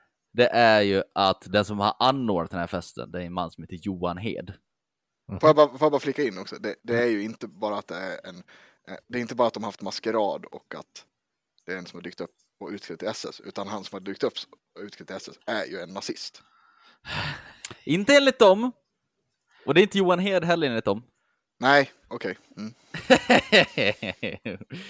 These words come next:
Speaker 1: Jag vet, jag, jag ska ju tre gånger på
Speaker 2: Ja,
Speaker 1: mig,
Speaker 2: men
Speaker 1: så
Speaker 2: det
Speaker 1: vi
Speaker 2: var
Speaker 1: läser
Speaker 2: alltså
Speaker 1: hela grejen.
Speaker 2: maskerad, eller vadå?
Speaker 1: Ja, ja.
Speaker 2: Ah, okej. Det, så, det, jag, jag trodde att det bara var en nattklubb som den hade gått utklädd till.
Speaker 1: Ja,
Speaker 2: Som,
Speaker 1: nej.
Speaker 2: som du
Speaker 3: Nej.
Speaker 2: förklarade.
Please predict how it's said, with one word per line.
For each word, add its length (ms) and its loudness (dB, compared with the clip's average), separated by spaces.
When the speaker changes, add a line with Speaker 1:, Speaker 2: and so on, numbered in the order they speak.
Speaker 1:
Jag 120 -2
vet, 240 4
jag, 220 0
jag 140 -4
ska 80 -4
ju 60 -2
tre 260 -2
gånger 160 0
på 120 0
Speaker 2:
Ja, 40 8
Speaker 1:
mig, 120 4
Speaker 2:
men 80 -14
Speaker 1:
så 40 -4
Speaker 2:
det 100 8
Speaker 1:
vi 60 6
Speaker 2:
var 60 12
Speaker 1:
läser 120 10
Speaker 2:
alltså 160 6
Speaker 1:
hela 180 6
grejen. 180 2
Speaker 2:
maskerad, 640 4
eller 180 -4
vadå? 320 -4
Speaker 1:
Ja, 140 -4
ja. 260 2
Speaker 2:
Ah, 140 2
okej. 240 -2
Det, 340 -10
så, 200 -4
det, 280 -4
jag, 200 2
jag 240 6
trodde 300 2
att 80 -4
det 100 -2
bara 260 4
var 160 0
en 140 -4
nattklubb 640 0
som 120 -4
den 120 0
hade 160 -2
gått 280 -4
utklädd 420 0
till. 160 -14
Speaker 1:
Ja, 420 -8
Speaker 2:
Som, 200 -8
Speaker 1:
nej. 140 -2
Speaker 2:
som 160 -4
du 100 0
Speaker 3:
Nej. 140 0
Speaker 2:
förklarade. 340 0